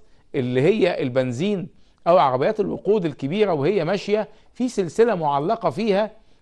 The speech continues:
أو، آه، حبل معدني بيلامس الأرض طول ما العربية ماشية. فايدته إيه؟ فايدته إن العجل بتاع العربية ده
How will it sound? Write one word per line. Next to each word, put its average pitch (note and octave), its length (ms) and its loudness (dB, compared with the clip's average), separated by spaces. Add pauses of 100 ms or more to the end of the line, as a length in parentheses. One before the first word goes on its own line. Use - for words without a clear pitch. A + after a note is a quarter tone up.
(160)
أو، A#3 260 4 (360)
آه، D#3+ 80 0
حبل F#3 440 0
معدني F#3+ 520 -2 (440)
بيلامس F#3 720 4
الأرض G3+ 420 0
طول A3+ 200 -2
ما F#3+ 80 0
العربية D3 460 2
ماشية. C#3 280 -6 (720)
فايدته G3 440 2
إيه؟ F3+ 220 4 (300)
فايدته B3 420 2
إن G3+ 120 0
العجل A3+ 460 2
بتاع G3 300 2
العربية D#3 500 0
ده D3+ 220 0